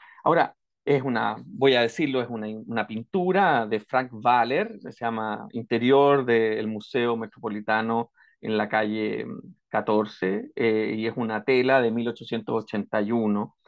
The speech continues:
que está en el Metropolitan Museum hoy día en Nueva York. Pero, pero también esto nos habla de que de alguna manera tú y tu relación con esta revista y la relación con haber hecho el libro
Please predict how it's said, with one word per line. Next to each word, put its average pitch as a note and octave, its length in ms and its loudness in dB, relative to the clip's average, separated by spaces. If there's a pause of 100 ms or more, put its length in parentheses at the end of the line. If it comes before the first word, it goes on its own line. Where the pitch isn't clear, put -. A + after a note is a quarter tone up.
(280)
que C3+ 100 -4
está C3 160 0
en B2 80 0
el A#2+ 60 2
Metropolitan G#2 640 -2
Museum G#2 480 -4
hoy G2 160 -6
día G2+ 400 -2
en F#2+ 180 -4
Nueva F#2+ 320 -2
York. G2+ 280 2 (720)
Pero, F3 360 4 (220)
pero D3 220 8
también D#3 320 4
esto E3+ 320 2
nos B2 200 -4
habla D#3 580 2
de A#2 200 -8
que G#2+ 100 -8
de G#2+ 60 0
alguna C3 300 -2
manera B2 360 2
tú C3 480 -4
y A2+ 140 -12
tu G#2+ 140 -6
relación G#2 440 0
con G#2+ 140 -4
esta G2+ 220 -4
revista A2+ 720 0
y A2 120 -8
la G2+ 120 -4
relación G2+ 400 -6
con G#2 160 -2
haber G#2 200 0
hecho G#2 200 -4
el G#2 160 -2
libro D3+ 460 4